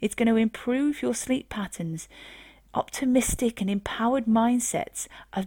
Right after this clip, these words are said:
so brilliant because that's where the enthusiasm and the excitement and the ve-, zest for life also kicks in. And, and so really, that's what I'd like to ask you.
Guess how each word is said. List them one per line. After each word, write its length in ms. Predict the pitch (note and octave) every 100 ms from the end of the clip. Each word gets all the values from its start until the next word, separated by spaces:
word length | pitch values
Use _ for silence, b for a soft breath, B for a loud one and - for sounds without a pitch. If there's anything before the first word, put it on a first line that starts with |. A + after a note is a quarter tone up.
| -
so 440 | - - - D#4
brilliant 520 | A#3+ C4+ C4 E3+ G3+ A3+
because 240 | - G#3+
that's 320 | B3+ C#4+ -
where 200 | C4 A#3
the 200 | G#3 G#3
enthusiasm 880 | G3+ - - A#3 A#3+ A3 F#3 F3+ F3
and 120 | F3+
the 120 | F#3+
excitement 720 | F#3 - - A#3 C4 G3 F3 - B B -
and 180 | G3+ A3
the 140 | G#3+
ve-, 220 | F#3 A3+ -
zest 400 | F#3+ A#3 B3+ -
for 120 | -
life 440 | F#3 F#3+ A#3 - - -
also 580 | G#3+ G#3+ - F#3 F3+ - B B
kicks 280 | - - -
in. 280 | A#3+ D#4 C#3+ _ _ _ _ _ _ _ _ _ - B B B B -
And, 100 | C#4 - -
and 100 | C#4+
so 200 | - D#4
really, 480 | D4+ F#4 F4 C#4 B3
that's 280 | C#4 C#4
what 140 | D4+ C#4
I'd 0 |
like 160 | B3+ -
to 100 | A#3+
ask 260 | A#3 -
you. 200 | A#3+ F3